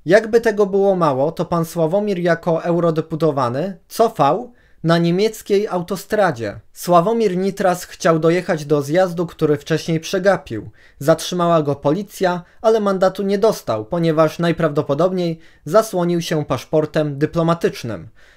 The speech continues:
A to mu gwarantuje nietykalność. Ten człowiek teraz wypowiada się o tym, jacy to kierowcy bor są nieodpowiedzialni. Podejrzewam, że kierowcy bor są w stanie wciągnąć takiego kierowcę jak pan Sławomir Nitras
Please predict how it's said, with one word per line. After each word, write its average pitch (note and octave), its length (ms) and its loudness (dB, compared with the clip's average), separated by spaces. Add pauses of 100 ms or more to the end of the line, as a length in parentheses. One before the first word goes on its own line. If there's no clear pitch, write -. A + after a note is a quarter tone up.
(160)
A A#3 100 0
to G#3 120 2
mu E3 140 0
gwarantuje D3+ 600 2
nietykalność. D3+ 960 -4 (180)
Ten A#3+ 200 2
człowiek C3 680 2
teraz C#3+ 540 2 (120)
wypowiada F3+ 560 2
się G3+ 220 -4
o E3 100 2
tym, E3 300 -4 (300)
jacy G#3 360 2
to G#3 120 -2
kierowcy F3+ 500 -2
bor F3 220 0
są E3+ 180 -4
nieodpowiedzialni. D#3 1040 -2 (280)
Podejrzewam, F3+ 800 2 (240)
że D#3+ 180 0
kierowcy F#3+ 480 0
bor F#3 220 2
są E3+ 200 -2
w - 40 -8
stanie F3 340 -2
wciągnąć F3 560 -2
takiego D#3 300 0
kierowcę E3+ 440 -2
jak D#3 140 -2
pan D3+ 140 -2
Sławomir D#3 540 -2
Nitras F#3 540 -2